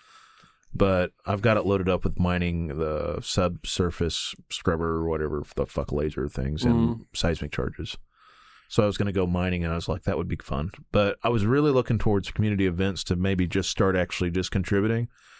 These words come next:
Speaker 1: It's like, "Fuck, Sekiro comes out next week. If I jump into this, I'm not gonna have time."
Speaker 2: That's the way I felt about
Speaker 1: And so
Speaker 2: everything.
Speaker 1: all I did is I shot a bunch of shit, went and took a, an actual passenger mission to kinda get my legs on that to see what that was like, and flew it in my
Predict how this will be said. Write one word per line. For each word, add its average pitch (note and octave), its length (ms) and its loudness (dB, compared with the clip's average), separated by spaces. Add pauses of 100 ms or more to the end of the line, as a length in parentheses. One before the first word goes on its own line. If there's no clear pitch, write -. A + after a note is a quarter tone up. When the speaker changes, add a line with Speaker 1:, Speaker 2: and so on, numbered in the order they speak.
(220)
Speaker 1:
It's - 120 -8
like, A2 120 -2
"Fuck, - 340 2
Sekiro - 400 0
comes F2+ 260 2
out F2 120 0
next F2 240 -2
week. F2+ 140 0
If F#2+ 160 0
I B2+ 60 2
jump A#2 260 -2
into A#2+ 140 2
this, A#2 260 0
I'm G2 120 2
not F#2+ 180 0
gonna F#2+ 180 0
have F#2 160 -2
time." F#2 380 -2 (220)
Speaker 2:
That's - 360 -2
the A2+ 140 0
way G#2+ 280 4
I G#2 60 4
felt G#2+ 380 2
about G2+ 420 2 (260)
Speaker 1:
And G#2 300 0
so G2 220 6
Speaker 2:
everything. G2+ 160 2
Speaker 1:
all A#2 180 6
I A#2 120 4
did G#2+ 540 4
is G2 640 2
I G2 160 2
shot A2+ 380 2
a A2 40 2
bunch A2 260 0
of G#2+ 60 0
shit, A#2+ 360 4 (800)
went A#2+ 260 2
and A#2+ 80 -2
took B2 240 6
a, F#2 340 2 (300)
an G#2+ 80 0
actual G#2 340 0
passenger A2+ 540 4
mission A2 340 2
to G2 80 4
kinda G2+ 240 2
get G#2 200 0
my F#2 100 0
legs G2 320 2
on G2 120 2
that F#2+ 160 -2
to F#2 60 -4
see - 140 2
what F#2+ 140 2
that F#2 180 2
was F#2 140 -2
like, F#2 240 0
and F2+ 140 -2
flew G2 220 2
it F#2 80 2
in F2+ 120 2
my E2+ 460 0